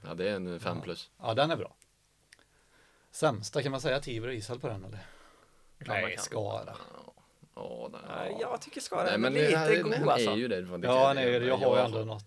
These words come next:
Speaker 2: Nej.
Speaker 1: Nej, det gillar inte
Speaker 2: Nej.
Speaker 1: jag heller. Fy fan.
Speaker 3: Ja, okej, då fick vi svar på det i alla fall.
Speaker 2: <laughs>
Speaker 3: Eh, beskriv direktören med tre ord.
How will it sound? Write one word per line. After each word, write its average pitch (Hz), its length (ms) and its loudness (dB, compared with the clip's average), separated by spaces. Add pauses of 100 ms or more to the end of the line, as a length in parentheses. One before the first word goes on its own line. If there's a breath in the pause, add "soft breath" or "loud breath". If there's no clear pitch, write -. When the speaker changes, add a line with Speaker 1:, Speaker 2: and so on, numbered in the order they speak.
Speaker 2:
Nej. 127 320 0
Speaker 1:
Nej, 87 140 -4
det 87 120 -6
gillar 85 220 -6
inte 131 80 -4
Speaker 2:
Nej. 123 100 -2
Speaker 1:
jag 127 120 -4
heller. - 140 -14
Fy - 140 -8
fan. - 360 -4
Speaker 3:
Ja, 131 160 2
okej, 202 220 -6 (100)
då 151 140 -2
fick 180 220 -2
vi 180 140 0
svar 170 200 6
på 165 100 6
det 165 60 10
i 165 60 6
alla 170 120 6
fall. 160 200 4
Speaker 2:
<laughs> - 200 -8 (1040 loud breath)
Speaker 3:
Eh, 131 520 6
beskriv 170 480 2
direktören 180 640 4
med 190 140 2
tre 143 200 2
ord. 147 280 2